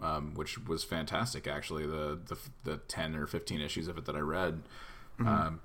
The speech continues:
Speaker 1: unfortunately, it was one of the ones that I kinda, I w-, I, I read a lot of comic books, and so sometimes I run out of room in my monthly
Speaker 2: Yeah.
Speaker 1: reading list,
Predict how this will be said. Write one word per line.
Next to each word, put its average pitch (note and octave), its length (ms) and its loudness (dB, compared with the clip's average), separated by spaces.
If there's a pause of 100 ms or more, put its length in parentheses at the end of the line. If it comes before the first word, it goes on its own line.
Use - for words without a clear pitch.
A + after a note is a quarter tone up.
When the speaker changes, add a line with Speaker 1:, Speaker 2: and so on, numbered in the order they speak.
(220)
Speaker 1:
unfortunately, E2+ 540 2
it D2 40 2
was D#2+ 160 0
one E2+ 140 0
of D#2+ 40 0
the E2 60 0
ones D#2+ 200 -2
that D#2 100 -2
I D#2+ 60 -2
kinda, D#2+ 320 0 (1080)
I - 40 2
w-, F#2+ 200 6
I, G2+ 140 8
I F#2+ 120 4
read G2 200 10
a F#2+ 40 10
lot F#2 280 8
of F2 80 2
comic E2+ 340 2
books, E2 300 0
and E2 180 -2
so C#2+ 140 2
sometimes E2+ 500 0
I D#2+ 220 2 (320)
run F#2 260 4
out D#2+ 140 0
of D#2+ 80 4
room E2 500 0
in E2+ 140 -2
my D#2 240 0 (640)
monthly F2 440 4
Speaker 2:
Yeah. E2 60 -2 (800)
Speaker 1:
reading F#2 400 8
list, E2 400 0